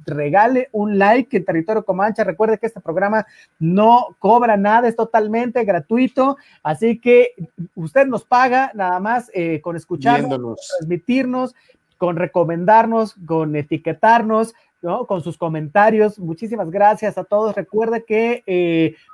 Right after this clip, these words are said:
Speaker 1: tenemos en la página, eh, servicios de todo tipo para aquellos que los requieran. Ya sabe, si necesita artes marciales, eh, defenderse ahora que, que, que, que ya pueda salir uno más a la calle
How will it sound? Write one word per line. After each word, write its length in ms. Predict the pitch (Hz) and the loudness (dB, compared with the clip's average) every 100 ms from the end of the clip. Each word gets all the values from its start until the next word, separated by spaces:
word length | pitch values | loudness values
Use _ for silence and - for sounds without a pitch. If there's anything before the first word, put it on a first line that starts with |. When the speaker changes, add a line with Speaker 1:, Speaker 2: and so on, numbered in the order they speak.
| _ | _
Speaker 1:
tenemos 340 | 175 190 220 226 | -6 -4 -4 -6
en 100 | 190 | -6
la 80 | |
página, 800 | 170 208 202 233 220 214 214 196 180 | 0 0 0 -4 0 2 4 2 0
eh, 880 | 170 160 151 147 143 139 135 127 _ _ _ - - | -2 0 0 0 0 -2 -4 -8 _ _ _ -20 -16
servicios 600 | - 170 180 247 254 214 | -4 0 2 2 2 2
de 120 | 196 | 2
todo 260 | 190 233 220 | 4 2 4
tipo 580 | 233 226 226 208 175 139 _ | 0 0 4 4 4 0 _
para 280 | - 160 156 | -4 0 0
aquellos 360 | 165 180 190 180 | 0 0 -2 -2
que 120 | 170 | -4
los 180 | 156 131 | -4 -6
requieran. 480 | 143 202 254 285 254 _ _ - | -6 0 2 2 -4 _ _ -4
Ya 140 | 170 | 0
sabe, 340 | 202 208 220 - | 2 2 2 -4
si 140 | - 147 | -8 -6
necesita 340 | 139 202 214 | -6 -2 0
artes 240 | 196 180 | 0 -4
marciales, 640 | 151 143 202 202 214 196 - | -6 -2 0 0 -2 -6 -8
eh, 460 | 156 147 139 131 123 | -4 -4 -6 -10 -8
defenderse 600 | 147 147 131 190 185 196 | -8 -8 0 0 0 -2
ahora 400 | 143 185 196 180 | 2 4 4 0
que, 220 | 160 139 | -4 -4
que, 300 | 151 139 139 - | -4 -6 -6 -8
que, 300 | 127 123 120 | -8 -8 -10
que 140 | 139 135 | -8 -4
ya 160 | 165 | 0
pueda 180 | 196 180 | 2 2
salir 280 | 160 165 185 | 2 2 2
uno 120 | 180 | 0
más 160 | 185 180 | 0 0
a 40 | |
la 160 | 175 147 | 0 2
calle 360 | 180 180 185 | 2 4 2